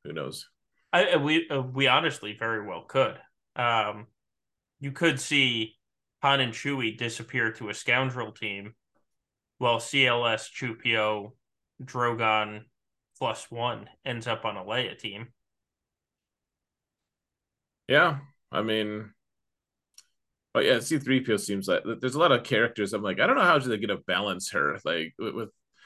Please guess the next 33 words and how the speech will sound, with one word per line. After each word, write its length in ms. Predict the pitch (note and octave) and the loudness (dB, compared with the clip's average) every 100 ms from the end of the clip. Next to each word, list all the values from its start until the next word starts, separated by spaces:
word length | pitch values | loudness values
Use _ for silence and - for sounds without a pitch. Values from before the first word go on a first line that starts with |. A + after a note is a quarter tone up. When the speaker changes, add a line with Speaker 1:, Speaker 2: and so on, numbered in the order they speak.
| - - | -20 -4
Speaker 1:
with 100 | B2 | 0
some 160 | D#3+ D3+ | 2 4
of 60 | |
these 200 | C#3+ C3+ | 4 2
things, 360 | C3 B2 C#3+ B2 | 2 2 0 -2
it's, 220 | A#2 - | -4 -4
it 100 | A2+ | -6
just 180 | A#2 - | -6 -4
seems 280 | A#2 G2+ G#2 | -4 -4 -2
really 320 | G2+ G2 - _ | -2 -2 -6 _
crazy 480 | - B2+ G#2+ F#2+ F#2+ | -6 0 0 0 -4
good. 240 | G2+ F2+ | 0 0
Like, 160 | E2 G2 | 0 -4
this 120 | G2+ | -8
is 60 | G2 | 0
probably 260 | D3 A2 | 2 2
why 220 | G2 G2+ G2 | 2 0 0
they 100 | F2 | -2
waited 320 | F#2 E2+ E2 | -2 -4 -6
so 200 | - D#2 | -6 -6
long 360 | D#2+ D2 - | -6 -8 -10
to 140 | - - | -16 -10
do 200 | E2+ D2 | -6 -6
a 60 | |
Rebel, 520 | F2+ F#2+ F#2+ D#2+ F#2+ - _ _ - - _ | -4 -4 -2 -4 -6 -12 _ _ -20 -20 _
uh, 140 | - C3 | -2 0
Speaker 2:
Yeah. 220 | G#2 G2 - | 0 -2 -2
Speaker 1:
Galactic 480 | G#2 F2+ F#2+ F#2 F2 | 2 2 -2 -6 -2
Legend, 360 | F#2+ F#2 D#2 | -4 -4 -12
frankly. 500 | - C2+ D#3 D2+ F2+ G#2+ - _ _ _ - | -8 -10 -6 -6 -6 -10 -20 _ _ _ -10
Um, 260 | G2+ E2 | -8 0
Speaker 2:
I, 240 | D#3 F3+ C#3+ | 2 2 -2
well, 460 | C3 A#2 G2+ - | -2 -2 -2 -6